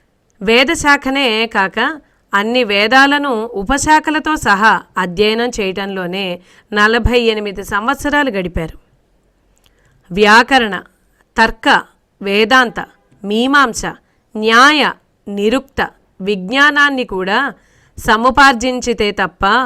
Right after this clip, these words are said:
వేదార్థాన్ని సక్రమంగా వ్యాఖ్యానించడం సాధ్యపడదు. ఆ స్థాయిని సాధించిన మహాపురుషుడు శ్రీ గణపతి శాస్త్రి అని ఆ సంభాషణలో నేను అర్థం చేసుకున్నాను.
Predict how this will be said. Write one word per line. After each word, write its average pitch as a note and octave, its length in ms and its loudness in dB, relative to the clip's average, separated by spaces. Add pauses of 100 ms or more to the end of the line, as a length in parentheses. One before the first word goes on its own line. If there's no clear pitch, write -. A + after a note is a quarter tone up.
(300)
వేదార్థాన్ని G#3 1040 0 (340)
సక్రమంగా B3+ 800 0
వ్యాఖ్యానించడం A3 960 -2 (420)
సాధ్యపడదు. G3+ 720 0 (800)
ఆ F#3+ 180 2
స్థాయిని A#3 640 0
సాధించిన A3+ 640 -2
మహాపురుషుడు F#3 840 -4 (380)
శ్రీ A3+ 300 -2
గణపతి F#3+ 480 -4
శాస్త్రి - 420 -6 (1160)
అని D4+ 300 2 (420)
ఆ G3+ 220 4
సంభాషణలో C#4 840 0 (240)
నేను G3 300 -6
అర్థం F#3 380 -2
చేసుకున్నాను. F3+ 680 -8